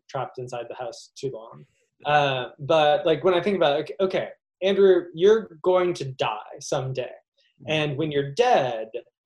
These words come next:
Speaker 1: all that will be left of you will be, you know, your, your dusty references that, like, maybe someday some undergrad or, like, some grad student might dig up and, like, throw into a thesis to, like, fill some space.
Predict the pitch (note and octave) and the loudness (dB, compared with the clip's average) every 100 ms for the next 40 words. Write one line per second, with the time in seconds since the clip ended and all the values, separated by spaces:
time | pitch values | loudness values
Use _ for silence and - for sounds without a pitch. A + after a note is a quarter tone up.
0 | _ - F3+ G#3+ G#3+ A3 G3 F#3+ D#3 D#3+ | _ 2 6 6 4 2 0 -2 0 -2
1 | D#3 - D3+ B2+ C3 B2 A#2+ A2+ A#2 C#3 | -6 -2 -2 -2 -4 -4 -4 -8 -2 -2
2 | B2+ C3+ C3 B2+ B2 B2 - C3 B2+ B2 | -2 -4 -6 -6 -6 -8 -10 -8 -8 -4
3 | C3 B2+ B2 C3+ C3 E3+ - F3 C3 C#3+ | -2 -2 -2 -4 -2 -2 -2 -4 0 -2
4 | C#3 D3 C#3 C3 A2+ A2+ C#3+ C#3 C3+ D3 | -2 -4 -4 -6 -6 -2 0 0 -2 -2
5 | E3+ F3+ - D#3+ D3+ C#3+ C3 B2+ B2 B2 | -4 -4 -2 -2 -2 0 0 2 -2 -2
6 | E3 D#3 D3 C#3+ C3+ C3+ B2 A#2+ A#2+ A#2 | -2 0 -2 -2 -2 0 0 -2 -4 -6
7 | A#2 C3+ B2+ A#2 D#3 D3 C3 B2+ C3 C3 | -4 -4 -4 -4 -6 -2 -2 -2 -6 -12
8 | B2+ B2+ C3 B2+ C3+ C3 B2 B2 - _ | -10 -6 -6 -4 -6 -4 -4 -4 -8 _
9 | _ _ C#3 C3+ A#2+ - D3+ C#3+ C#3+ C#3+ | _ _ -6 -4 -6 -4 0 0 0 -2
10 | C#3+ B2+ - B2 B2 D3+ D3 - - _ | -2 -4 -6 -14 -6 -4 -4 -8 -14 _
11 | _ _ D3 B2+ A#2 - - D3+ C#3+ C#3 | _ _ -2 -2 -4 -10 -2 0 0 -2
12 | C#3 C3 - C3 C3+ E3 | -6 -8 -6 -4 -4 -6